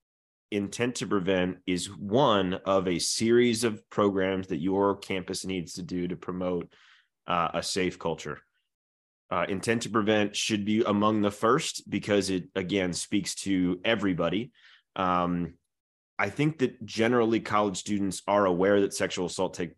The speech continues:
takes place. I think that they're aware of the importance of consent, and they're aware of how they need to, um, uh,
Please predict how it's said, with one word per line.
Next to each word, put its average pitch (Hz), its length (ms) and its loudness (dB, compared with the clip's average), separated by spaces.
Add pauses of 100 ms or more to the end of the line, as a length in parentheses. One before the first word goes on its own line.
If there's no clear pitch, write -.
(120)
takes 90 240 -8
place. 90 460 -6 (360)
I - 60 -18
think 101 160 -4
that 95 140 -2
they're 98 160 4
aware 98 800 4 (120)
of 87 480 0 (220)
the 92 100 -2
importance 87 720 -4
of 85 480 -4
consent, 90 580 -6
and 87 120 -6
they're 87 140 -4
aware 95 480 -2
of 87 340 -8
how 90 280 -4
they 90 120 -6
need 90 280 -8
to, 85 380 -8 (500)
um, 76 520 -8 (840)
uh, 57 360 -12